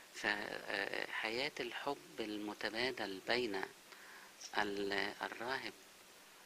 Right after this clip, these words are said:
وربنا بتتنامى حتى إلى درجة الاتحاد، الاتحاد في الحب والفضيلة يعني. آه، حتى إن إحنا بنسمع، آه،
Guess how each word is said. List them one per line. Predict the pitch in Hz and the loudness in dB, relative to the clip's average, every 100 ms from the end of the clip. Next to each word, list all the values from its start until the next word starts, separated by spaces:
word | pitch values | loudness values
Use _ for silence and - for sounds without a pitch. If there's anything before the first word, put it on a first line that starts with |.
| - | -8
وربنا | 110 101 101 - 110 113 117 - | 0 2 2 2 0 2 0 -2
بتتنامى | - 107 117 120 147 143 196 | -4 0 2 2 2 2 2
حتى | - 156 - - - 113 | 2 0 0 -2 0 2
إلى | 113 | 0
درجة | 127 139 123 113 | 0 -4 -4 -6
الاتحاد، | 113 110 - - - 127 123 - - - - - - - - - - | -4 -4 -4 -4 2 2 0 -6 -16 -16 -18 -18 -18 -18 -18 -16 -10
الاتحاد | - - - 143 | -8 -2 0 0
في | - | -2
الحب | 104 - 143 117 113 | -4 -2 0 0 0
والفضيلة | 101 98 - 104 117 110 | -2 -2 -2 0 2 2
يعني. | 101 107 117 131 - - - - - - - - - | 2 2 -2 -6 -14 -16 -14 -14 -14 -18 -18 -16 0
آه، | 120 117 117 113 - - - | 4 4 4 0 0 -2 0
حتى | - 160 - 147 - | 2 2 2 0 2
إن | 131 | 0
إحنا | - 131 123 - - - - - - | 0 -2 -4 -8 -16 -16 -14 -14 -4
بنسمع، | 120 135 - 123 113 117 - - | 0 2 2 2 0 0 -2 0
آه، | 110 | 0